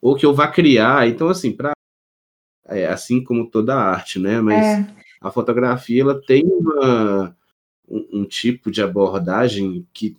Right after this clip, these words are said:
Speaker 1: se o fotógrafo tiver um olho um pouco a mais ali, igual eu acho que você tem, ou, né, talvez o Marco também, eu não cheguei a ver muita coisa desse, dessa viagem, saber distinguir também, mas assim, é muito bacana, é muito diferente.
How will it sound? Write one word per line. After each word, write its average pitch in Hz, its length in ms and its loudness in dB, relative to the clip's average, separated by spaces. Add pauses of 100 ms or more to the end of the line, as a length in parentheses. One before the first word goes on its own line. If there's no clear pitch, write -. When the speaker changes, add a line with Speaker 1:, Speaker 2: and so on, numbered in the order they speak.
(180)
Speaker 1:
se - 200 -4
o 170 80 4
fotógrafo 110 720 -2
tiver 107 440 -2
um 139 240 2
olho 107 220 0
um 95 80 -8
pouco 120 260 -4
a 110 80 -4
mais 101 280 -4
ali, 98 260 -4
igual 98 260 -2
eu 107 100 0
acho 98 160 -6
que 104 80 -10
você 95 260 -6
tem, 120 460 -2
ou, 85 260 -4 (640)
né, 92 200 -4
talvez 104 500 0
o 95 100 -6
Marco 92 360 -6
também, 90 180 -6
eu 98 60 -2
não 104 80 -6
cheguei 104 220 -6
a 101 40 0
ver 101 120 0
muita 101 240 -2
coisa 90 380 -4 (1040)
desse, 113 600 4
dessa 104 300 0
viagem, 101 280 0
saber 104 380 -4 (180)
distinguir 113 440 -2
também, 113 200 0
mas 110 160 2
assim, 107 400 -4 (800)
é 131 200 2
muito 185 680 0
bacana, 165 500 -2
é - 20 0
muito 123 180 -2
diferente. 123 600 -6